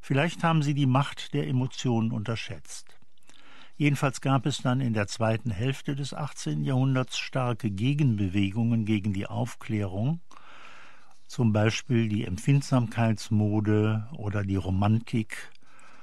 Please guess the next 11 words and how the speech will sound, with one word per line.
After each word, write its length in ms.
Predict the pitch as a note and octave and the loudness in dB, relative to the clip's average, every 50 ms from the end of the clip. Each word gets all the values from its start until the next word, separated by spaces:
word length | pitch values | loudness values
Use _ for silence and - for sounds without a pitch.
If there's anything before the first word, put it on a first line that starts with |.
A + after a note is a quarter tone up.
| - - - - | -14 -14 -12 -8
und 500 | - B2+ G#2+ G#2 G2+ - - A2 - - | -4 -2 0 0 0 -2 -4 -8 -4 -2
die 120 | B2 B2 B2 | -2 -2 -2
verteufelte 840 | - - B2 A2+ - - A2+ A2+ A#2 A#2 - - A#2 G2 - A2+ | 0 2 0 2 4 4 6 6 6 4 2 0 0 0 0 0
die 200 | G2+ F#2+ F#2+ - | 0 0 -2 -2
Aufklärung 720 | - G2 A2+ G#2+ - - - G2+ G#2 G#2+ G2 G2 G#2 G#2+ | 0 0 -2 -2 -2 -4 -2 0 2 2 2 2 0 0
als 260 | - F#2+ G2+ G2 - - | -2 -2 -4 -4 -4 -4
bornierten 720 | G2 G2 F#2+ G2 G2 G2+ G#2 A2 B2 A#2 - - A#2 G#2+ | -2 -2 0 2 2 4 6 6 4 4 2 0 -2 2
Rationalismus 1120 | F2+ F#2 G2 - - - - G2+ F#2+ F#2+ F#2 F#2 G#2+ A2 - - - A2 G#2 G2+ - - - | 2 2 0 0 -2 -2 -2 0 0 2 2 2 2 2 0 0 -2 0 0 0 0 -2 -4
oder 200 | A2 F#2+ F#2+ F#2 | -2 -2 -2 -2
bloße 460 | F2+ F2 F#2+ G2+ A2 G#2 - - A#2+ | -2 0 0 2 2 2 0 -2 -4
Verstandeskultur. 1300 | G#2 - A2 G2 - - - - F#2+ G2+ G2 F2+ F2 - - - - A2 F#2 F#2+ - - - - F2 - | -4 -2 -2 -2 -2 -2 0 0 2 2 2 2 0 -4 -6 -8 -6 -6 -6 -6 -8 -10 -8 -8 -8 -8